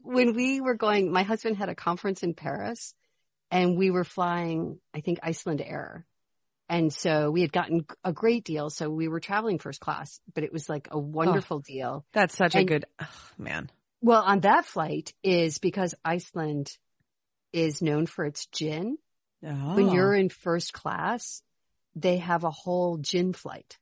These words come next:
Speaker 2: <laughs>
Speaker 1: And
Speaker 2: I'm glad
Speaker 1: so
Speaker 2: you started drinking again.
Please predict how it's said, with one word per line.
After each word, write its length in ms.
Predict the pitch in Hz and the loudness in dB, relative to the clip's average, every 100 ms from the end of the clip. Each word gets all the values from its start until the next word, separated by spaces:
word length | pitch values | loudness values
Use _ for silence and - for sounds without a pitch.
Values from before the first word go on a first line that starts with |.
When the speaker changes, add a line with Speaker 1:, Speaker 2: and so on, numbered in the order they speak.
| - | -14
Speaker 2:
<laughs> 0 | - - - _ _ _ _ _ _ - - _ - _ - - | -14 -14 -20 _ _ _ _ _ _ -16 -16 _ -20 _ -20 -2
Speaker 1:
And 160 | 165 160 | -2 2
Speaker 2:
I'm 60 | - 240 | 6 8
glad 160 | 247 | 8
Speaker 1:
so 40 | 269 | 8
Speaker 2:
you 40 | |
started 300 | 220 240 220 | 6 6 4
drinking 400 | 185 220 233 196 | 2 0 2 0
again. 360 | 127 - - | 0 -4 -6